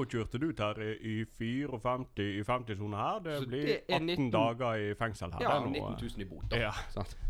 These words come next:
Speaker 1: Det er det da.
Speaker 2: Nitten tusen i
Speaker 1: Nei,
Speaker 2: bot.
Speaker 1: men nå skal du høre. Da kom jeg inn der, nedover bakken, og det er ganske stort inne på Håkonsvern.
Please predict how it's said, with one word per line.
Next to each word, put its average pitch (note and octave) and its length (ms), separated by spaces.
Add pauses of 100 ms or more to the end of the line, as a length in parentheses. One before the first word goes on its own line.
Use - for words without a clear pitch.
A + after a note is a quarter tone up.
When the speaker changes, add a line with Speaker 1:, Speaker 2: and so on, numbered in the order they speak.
(240)
Speaker 1:
Det A#2+ 120
er G2 120
det G2+ 120
da. G2 140
Speaker 2:
Nitten D#3 500
tusen C3 260
i - 40
Speaker 1:
Nei, G#3 140
Speaker 2:
bot. A3+ 80
Speaker 1:
men A#3+ 100
nå C4 120
skal A#2 140
du G#2+ 60
høre. G2+ 220 (220)
Da F#3 200
kom G#2+ 240
jeg G2 120
inn F2 120
der, - 120 (120)
nedover G#2+ 400
bakken, A2+ 480
og G#2 100
det A2 100
er A2+ 40
ganske C#3+ 240
stort A#2 300
inne F#2+ 160
på - 160
Håkonsvern. - 280